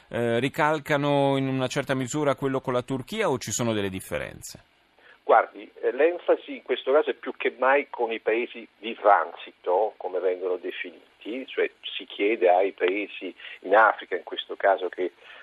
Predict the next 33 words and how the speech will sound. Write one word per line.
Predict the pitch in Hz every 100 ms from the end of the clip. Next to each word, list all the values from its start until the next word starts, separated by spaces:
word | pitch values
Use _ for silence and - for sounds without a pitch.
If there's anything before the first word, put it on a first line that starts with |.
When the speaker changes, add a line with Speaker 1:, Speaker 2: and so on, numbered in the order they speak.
| - 90
Speaker 2:
vedono | 120 117 101
transitare | - - - 110 110 104
i |
flussi | - 107 -
migratori, | 101 104 120 - 113 107
di | 101
controllarli, | 107 110 95 - 87 85 139 -
quindi | 101 90
c'è | -
una | 101 95
certa | - 113 - -
somiglianza | 110 92 92 98 95 - 90
con | 90
il | 87 -
caso | 95 85
della | 92 95
Turchia. | - - - -
Il | - - - - - _
caso | 131 110 107
della | 101
Turchia | 95 104 - 120 107
è | 92
ancora, | - 120 110 92 -
diciamo, | 92 - 107 101
in | 90
fase | - 98 -
iniziale | 90 87 - 110 95
di | 87
sperimentazione, | - - 95 90 87 92 - - 117 95
i | 85
primi | - 104 98
esiti | 101 95 - 95
non | 87